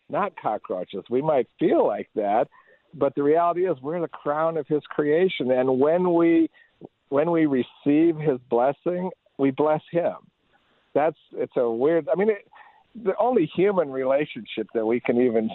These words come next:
say is a father to a son. I mean, the father or, or a child, father, you know, fathers, they pour out their life for their children. And when their children give them back, you know, even the least love, we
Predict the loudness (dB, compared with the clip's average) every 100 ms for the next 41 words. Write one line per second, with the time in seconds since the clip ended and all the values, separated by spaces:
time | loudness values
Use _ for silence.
0 | 0 2 2 2 -2 0 0 0 -2 -6
1 | -8 -4 -2 -2 -4 -14 -20 -20 _ -2
2 | 0 0 -2 -2 0 0 -2 -4 -8 -6
3 | -8 -6 -2 -2 -2 -4 -2 -2 0 0
4 | -2 -6 _ _ _ -4 0 0 0 -2
5 | -2 0 0 -2 -6 _ -14 -2 0 0
6 | -2 0 2 0 0 -2 0 0 0 -4
7 | -6 -2 -2 -2 -2 -2 0 -2 -2 -6
8 | -14 -20 _ _ _ 0 2 2 0 -4
9 | -6 -2 0 0 -2 0 0 0 -2 -6
10 | -6 -10 -4 -2 -2 -2 -2 -4 -2 0
11 | 0 -2 _ -20 -18 -10 -4 0 0 -2
12 | _ _ -4 -2 0 0 2 2 0 0
13 | 0 2 2 0 -2 -2 -4